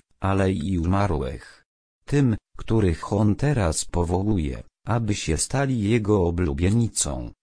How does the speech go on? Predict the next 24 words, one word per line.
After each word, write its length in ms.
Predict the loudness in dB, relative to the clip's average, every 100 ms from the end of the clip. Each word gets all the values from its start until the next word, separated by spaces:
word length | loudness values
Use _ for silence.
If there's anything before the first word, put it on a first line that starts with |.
| _
oświadczył 920 | -4 -4 -2 -2 -2 -4 0 2 2
on: 320 | 0 -2 -8 -10 _ -16
„Kto 280 | -6 -2 -2
zwycięży, 760 | -2 -6 -4 -4 -4 -8 -10 -16 _
dam 360 | -2 0 2 2
mu 200 | 2 0
siedzieć 600 | -2 -2 0 0 0 -6 -6
z 60 |
sobą 680 | -4 -4 -2 -2 0 2 2
na 200 | 2 0
stolicy 560 | 0 -2 -2 -2 -4 -2
mojej, 600 | 0 0 -2 -6 -6 -8 -14 -6
jaką 520 | -2 0 2 2 2 0 -4
i 140 | -2
ja 240 | 2 2
zwyciężył 680 | 0 -2 -2 0 2 2 0
i 200 | 0 -2
usiadłem 760 | -2 -2 0 0 2 2 4 2
z 120 | 2
Ojcem 560 | 0 0 0 2 2 2
moim 440 | 2 2 2 2
na 180 | 2 0
stolicy 560 | -2 -2 -2 -4 -4
jego”. 460 | -2 0 0 0 -2